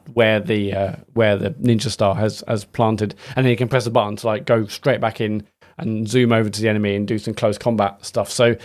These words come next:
you have a nice combination of some of the different characters you played in the main game, but combined into, into one person. Uh, unlike the main game as well, you don't switch between characters, which is a really cool part of, of Remake,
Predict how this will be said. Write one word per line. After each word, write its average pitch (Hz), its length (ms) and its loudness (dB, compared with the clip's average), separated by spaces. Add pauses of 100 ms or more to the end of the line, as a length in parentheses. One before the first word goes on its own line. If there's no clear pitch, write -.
(380)
you 139 300 -2
have 143 140 2
a 147 40 2
nice 147 280 2
combination 127 680 0
of 110 380 -2
some 120 160 -2
of 117 60 0
the 113 40 -2
different 117 240 -2
characters 117 440 -2
you 110 80 -4
played 110 180 -2
in 90 60 -6
the 117 60 0
main 147 220 4
game, 104 440 0
but - 240 -2
combined 113 360 0
into, 110 520 -2 (100)
into 123 240 -4
one 110 180 -4
person. 127 480 -2 (640)
Uh, 131 260 0
unlike 156 420 0
the 120 80 -2
main 123 180 0
game 120 160 2
as 110 140 -4
well, 131 200 0
you 127 180 -8
don't 143 520 -4 (220)
switch - 500 -6
between 123 340 -2
characters, 135 640 -2
which 131 220 -10
is 117 80 -2
a 120 80 4
really 117 300 2
cool 117 220 0
part 110 280 0
of, 104 240 -6 (260)
of 113 180 -2
Remake, 123 520 2